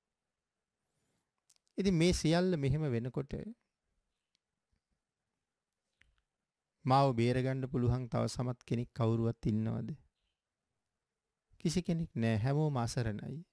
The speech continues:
දරුවන්ට කරන්න පුළුවන් දෙයක් නෑ එතනින් එහාට. පුළුවන් තරම් රෝහල් ගත කළා, වෛද්‍යවරු නොයෙක් අය සම්බන්ධ කළා, ගෙදරටත් එක් කරගෙන ඇවිල්ලා ප්‍රතිකාර කළා.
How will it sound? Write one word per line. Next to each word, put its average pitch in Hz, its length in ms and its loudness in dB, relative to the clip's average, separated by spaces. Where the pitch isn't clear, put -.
දරුවන්ට 165 460 4
කරන්න 151 400 0
පුළුවන් 151 360 2
දෙයක් 143 260 0
නෑ 156 240 2
එතනින් 110 320 0
එහාට. 101 340 -4
පුළුවන් 139 380 4
තරම් 123 320 0
රෝහල් 123 380 2
ගත 131 220 -2
කළා, 139 380 -2
වෛද්‍යවරු 127 600 4
නොයෙක් 127 400 0
අය 135 140 2
සම්බන්ධ 131 540 -2
කළා, 131 320 -4
ගෙදරටත් 143 640 0
එක් 147 140 -2
කරගෙන 143 360 0
ඇවිල්ලා 143 340 0
ප්‍රතිකාර 139 500 -4
කළා. 143 340 -6